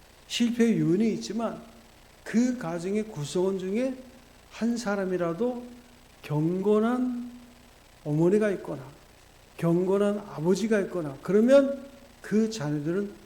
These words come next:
변화될 수 있어요. 지금 생각하면 저희 어머니의 경건성, 그것이 저에게 큰 영향력을 줬던 것 같아요. 저희 아버지는 멋지게 인생을 살았지요.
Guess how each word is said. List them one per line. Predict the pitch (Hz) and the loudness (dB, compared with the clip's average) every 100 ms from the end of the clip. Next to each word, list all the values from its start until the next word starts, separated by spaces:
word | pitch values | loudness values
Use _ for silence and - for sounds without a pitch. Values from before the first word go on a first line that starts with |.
| - - | -20 -16
변화될 | 135 135 143 131 | -10 -8 -8 -10
수 | 123 151 | -12 -14
있어요. | - 143 143 - - - - - - - - - - - - - - - - - - - - - | -14 -16 -20 -20 -20 -20 -20 -20 -20 -20 -20 -20 -20 -20 -20 -20 -20 -20 -20 -20 -20 -20 -20 -14
지금 | - 175 180 | -2 2 2
생각하면 | 180 170 147 147 151 185 170 - - - - - - - | 2 -2 -2 -2 -2 -2 -6 -12 -20 -20 -20 -20 -20 -14
저희 | - 175 175 | -4 2 2
어머니의 | 160 156 151 165 190 196 - | 2 -2 2 2 2 0 0
경건성, | 143 143 147 147 147 151 120 - - - - - - - - | -4 -2 -2 -2 -4 -8 -10 -14 -20 -20 -20 -20 -20 -20 -20
그것이 | - 165 185 185 202 180 - - - | -6 -2 -2 -2 -4 -6 -10 -20 -6
저에게 | 151 147 151 | -2 0 -2
큰 | 151 160 151 | -6 -6 -4
영향력을 | 139 143 143 139 135 | -2 -2 -4 -6 -8
줬던 | 139 135 143 | -10 -10 -10
것 | - | -12
같아요. | - - 143 - - - - - - - - | -16 -20 -20 -20 -20 -20 -20 -20 -20 -20 -20
저희 | - 196 | -2 2
아버지는 | 190 170 175 202 190 | 4 2 0 0 0
멋지게 | 147 160 - 247 262 | -2 -2 -2 0 4
인생을 | 226 208 220 220 | 4 4 2 0
살았지요. | 202 208 - 233 233 | -2 -6 -6 -8 -8